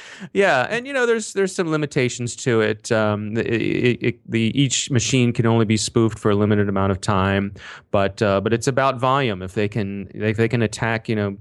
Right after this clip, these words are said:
twenty or thirty machines at a time, um, and have them spitting out money, there's profit there. So,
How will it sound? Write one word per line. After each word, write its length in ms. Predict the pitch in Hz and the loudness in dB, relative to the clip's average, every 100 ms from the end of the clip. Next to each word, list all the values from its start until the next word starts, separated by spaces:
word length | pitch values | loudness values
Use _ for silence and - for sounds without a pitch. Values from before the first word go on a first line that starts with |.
| - | -6
twenty 220 | 135 127 | -2 2
or 60 | 117 | 2
thirty 240 | 123 123 | 2 2
machines 440 | 113 110 123 120 110 | 0 -2 0 0 -2
at 80 | |
a 40 | 110 | -4
time, 560 | 110 117 117 120 120 117 - - - | -2 0 2 2 -2 -8 -20 -20 -8
um, 320 | 101 101 104 | 0 2 2
and 100 | 98 107 | 2 0
have 220 | 110 110 | 0 0
them 260 | 110 107 101 | 0 0 -4
spitting 360 | - 113 117 | -4 0 0
out 160 | 113 104 | 0 0
money, 420 | 113 113 120 113 - _ _ _ _ _ _ - | 0 2 2 -2 -10 _ _ _ _ _ _ -10
there's 260 | 98 104 104 | 0 0 0
profit 480 | - 113 120 98 - | 0 0 0 -2 -2
there. 260 | 90 90 | 0 0
So, 400 | 92 - 98 95 | 0 0 0 0